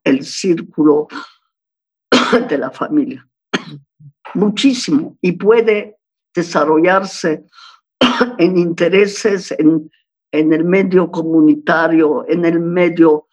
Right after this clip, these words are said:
<coughs> de la enseñanza, en el medio familiar. Se puede. Eh,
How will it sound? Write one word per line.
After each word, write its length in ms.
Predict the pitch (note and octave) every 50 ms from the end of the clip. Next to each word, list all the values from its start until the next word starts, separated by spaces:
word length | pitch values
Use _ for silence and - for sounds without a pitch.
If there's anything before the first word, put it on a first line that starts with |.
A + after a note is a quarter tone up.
| _ - _ _ _ _ _ _ _
<coughs> 380 | - G#3 - - B3 A#3+ B3 -
de 80 | C#3+
la 160 | - D3 -
enseñanza, 1040 | D#3+ D3+ C#3+ C3+ - - D3 C#3+ D3+ D#3 D#3 D#3 D#3+ D3+ D3+ - - C3+ C3+ C#3 A#2+
en 160 | A#2+ D#3 E3
el 120 | D#3 D#3+ D#3+
medio 460 | D#3+ E3+ F3 F3 E3+ E3 E3+ E3 D3+
familiar. 800 | D#3 - C#3 B2+ C3+ C#3 C3 D3 D3+ E3+ E3 F#3+ G#3 B3+ B3 - - - - _ _ _ _ _ _ _ _ _ _ _ _ _
Se 460 | - - - - - - - - -
puede. 600 | _ _ A#2+ D3 E3+ E3+ D#3+ F3 - - - - _ _ _ - - - _ _ _ _ _ _ _ _ _ _ -
Eh, 380 | G3 G3 G3 G3 F#3+ G3+ G3+